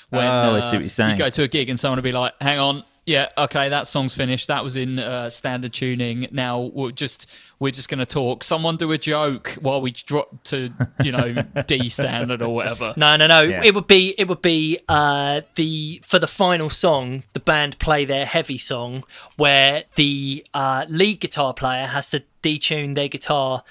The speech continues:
Speaker 3: to, to drop D, and the rhythm guitar player puts their guitar down because they only sing for the final song.
Speaker 1: Yeah,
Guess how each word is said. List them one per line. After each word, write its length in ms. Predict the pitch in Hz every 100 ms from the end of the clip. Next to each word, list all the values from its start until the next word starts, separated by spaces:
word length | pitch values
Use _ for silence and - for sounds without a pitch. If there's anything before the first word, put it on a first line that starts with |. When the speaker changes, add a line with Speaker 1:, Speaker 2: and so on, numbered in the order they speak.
| - - _ _
Speaker 3:
to, 280 | - 147 -
to 140 | 165
drop 320 | - 156 160 -
D, 400 | 147 120 131 147 - - - -
and 420 | 143 139 135 -
the 420 | 151 147 143 143 143
rhythm 260 | 156 190 170
guitar 320 | 147 - 139
player 480 | - 127 123 127 139 - _ -
puts 280 | 208 202 -
their 100 | 156
guitar 340 | 151 170 156
down 320 | 170 165 135
because 300 | 127 151 131
they 200 | 160 156 -
only 340 | 175 165 151
sing 540 | 139 - 156 123 117 117
for 160 | -
the 80 | 127
final 360 | - 135 123 120
song. 240 | - 113
Speaker 1:
Yeah, 220 | 156 127